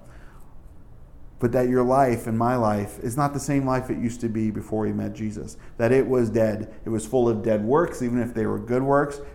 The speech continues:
It was full of dead pursuits. We felt dead. We were dead. Our relationships were dead. Everything was dead. And then Jesus. And it's only because of his resurrection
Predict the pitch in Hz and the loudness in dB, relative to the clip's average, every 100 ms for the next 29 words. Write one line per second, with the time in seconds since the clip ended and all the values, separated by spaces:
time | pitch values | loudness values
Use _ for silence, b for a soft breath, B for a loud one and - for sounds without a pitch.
0 | - 98 - 117 110 98 104 95 101 - | -6 -6 -2 2 2 2 -2 -2 -6 -2
1 | 143 156 151 B B - 104 - 127 131 | 0 0 -2 B B -8 -8 0 0 2
2 | 135 123 120 113 104 107 117 117 113 110 | 2 2 2 0 0 2 2 2 2 2
3 | 104 98 101 113 113 117 117 110 - 107 | 2 -4 -2 -2 -2 -4 -4 -6 -6 -6
4 | 104 104 104 - B B - 117 117 104 | -4 -4 -4 -8 B B -4 0 2 0
5 | 98 101 98 92 - - - - - - | -2 -6 -8 -10 -12 -14 -18 -18 -18 -18
6 | - - - - - - 104 104 101 104 | -18 -18 -18 -18 -16 -8 -2 -2 -2 -4
7 | 98 101 - - - - - - - b | -8 -10 -14 -16 -16 -16 -16 -16 -16 b
8 | b b b - 113 101 101 117 135 131 | b b b -12 -8 -6 -4 0 2 2
9 | 131 117 117 127 123 123 123 123 127 - | 2 0 0 0 2 2 2 2 0 -2
10 | 143 139 | -4 -4